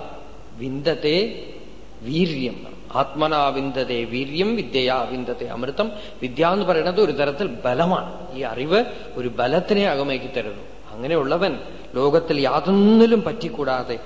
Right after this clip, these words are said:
നിർമ്മമോ നിരഹങ്കാര, മമതയും അഹങ്കൃതിയും ഇല്ലാതെ സ്വതന്ത്രനായിട്ട് ലോകത്തിൽ സഞ്ചരിക്കുമ്പോ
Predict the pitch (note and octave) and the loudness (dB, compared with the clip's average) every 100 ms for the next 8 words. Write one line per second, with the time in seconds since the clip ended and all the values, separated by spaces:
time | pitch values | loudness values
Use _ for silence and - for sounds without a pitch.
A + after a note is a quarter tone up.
0 | - - - C3+ E3 F#3+ D3+ C#3+ C#3 C3 | -12 -12 -6 2 4 4 2 2 2 -2
1 | A#2+ A2 A#2 C3 E3 E3 F3+ E3+ - B2+ | -2 -2 2 4 4 2 -2 -2 -4 -4
2 | A#2+ A#2+ A2+ A2+ A2+ - - - - A#2 | -4 -6 -6 -8 -10 -12 -14 -14 -8 -4
3 | C3 D3 E3+ F3+ A3 - A2 C#3+ F3 F3+ | 0 2 2 2 2 -2 -4 0 2 2
4 | D#3 D3 B2+ A#2+ C3 D3 F#3+ F#3+ - - | 2 0 0 2 2 2 2 -2 -4 -12
5 | - - - - - - - E3+ F#3+ A3 | -14 -14 -14 -14 -10 -8 0 2 4 4
6 | A3+ A#3 A#3 A#3 A#3 G#3 F3+ D#3+ D#3+ D3+ | 4 4 6 6 6 4 2 0 0 0
7 | C3+ C3 C3+ C3+ - C3 B2 D#3 F3 G#3+ | 0 -2 -2 -4 -2 -4 0 0 2 4
8 | A3+ C3+ | 6 4